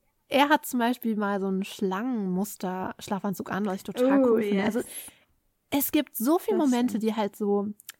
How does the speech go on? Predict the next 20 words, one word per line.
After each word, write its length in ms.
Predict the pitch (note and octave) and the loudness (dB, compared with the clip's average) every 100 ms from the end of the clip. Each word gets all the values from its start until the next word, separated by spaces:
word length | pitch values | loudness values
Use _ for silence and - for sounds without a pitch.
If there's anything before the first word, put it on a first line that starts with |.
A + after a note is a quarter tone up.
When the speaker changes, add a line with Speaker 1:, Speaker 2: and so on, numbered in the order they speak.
| _ | _
Speaker 1:
extravagant 840 | C4 - - - G3+ G3+ G3+ G3+ | -8 -8 -6 -2 0 0 0 0
sind, 180 | A#3+ B3 C4+ B3 - | 2 2 2 0 0
die 120 | G#3 | 2
Speaker 2:
<laughs> 20 | - | 0
Speaker 1:
einfach 500 | A#3 C#4 C#4 D#4+ - _ | 2 4 2 2 -10 _
Poirot 560 | - G4 F4+ F#4 C#5 G#3+ | 8 8 10 12 12 10
sind. 300 | G3+ F#3 - | 4 2 0
Und 120 | A#3+ | 0
das 140 | D4+ | 2
finde 220 | E4 D4+ | 4 4
ich 80 | F4+ | 4
so 520 | - B3+ D#4+ F#4 G4 G4 | 0 2 6 8 8 6
cool. 180 | E4 E4+ | 4 6
Also 180 | C4 B3 | 6 4
schaut 260 | - B3+ A#3 | 2 2 2
euch 120 | A#3+ | -2
den 140 | G#3 | -2
alten 200 | A3+ G3+ - | -4 -4 -4
Film 220 | F#3 F#3 | -4 -4
an. 240 | F#3 B3 | -4 -4